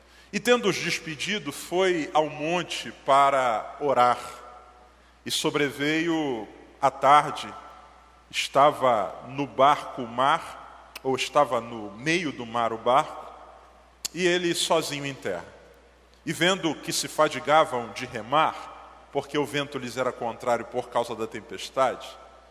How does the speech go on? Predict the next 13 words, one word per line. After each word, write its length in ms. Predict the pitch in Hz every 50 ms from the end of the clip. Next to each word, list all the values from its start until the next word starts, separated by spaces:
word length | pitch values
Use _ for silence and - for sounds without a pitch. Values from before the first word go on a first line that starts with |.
| _ _ _ _ _ _ -
perto 240 | 156 160 - -
da 100 | 160 165
quarta 340 | 156 - 175 180 175 - 180
vigília 360 | 143 147 160 - - 151 175
da 140 | 165 - 156
noite, 600 | 147 139 131 127 120 101 - - - - - - - - - _ - - -
entre 260 | 123 123 123 - 131 117
três 360 | - - 135 139 139 131 -
e 60 | 113
seis 300 | - - 139 131 127 117
horas 260 | 123 120 117 - 110
da 80 | 120 135
manhã, 400 | 139 156 165 151 123 127 135